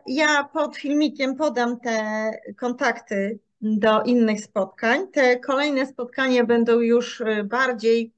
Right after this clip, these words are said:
y, przeznaczone dla Haralda i Harald będzie opowiadał o tym, o czym on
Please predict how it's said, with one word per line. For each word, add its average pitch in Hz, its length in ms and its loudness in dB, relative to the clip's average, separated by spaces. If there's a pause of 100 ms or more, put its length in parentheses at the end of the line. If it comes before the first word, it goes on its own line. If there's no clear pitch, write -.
(560)
y, 214 120 -4
przeznaczone 233 720 -2
dla 214 180 -4
Haralda 208 880 -4 (680)
i 233 80 -10
Harald 247 460 0
będzie 208 960 -2 (160)
opowiadał 202 880 -4
o 208 160 -2
tym, 202 300 -6
o 208 120 -6
czym 202 300 -4
on 202 360 2